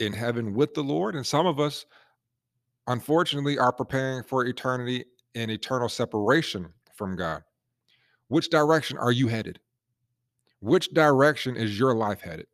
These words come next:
We're all on a path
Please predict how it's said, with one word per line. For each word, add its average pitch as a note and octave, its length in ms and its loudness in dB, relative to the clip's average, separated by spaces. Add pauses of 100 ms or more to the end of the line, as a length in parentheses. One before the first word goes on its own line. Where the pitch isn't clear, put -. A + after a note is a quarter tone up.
(1500)
We're A2+ 260 2
all D3 720 4 (280)
on C3+ 140 2
a B2+ 40 0
path F#2+ 540 -4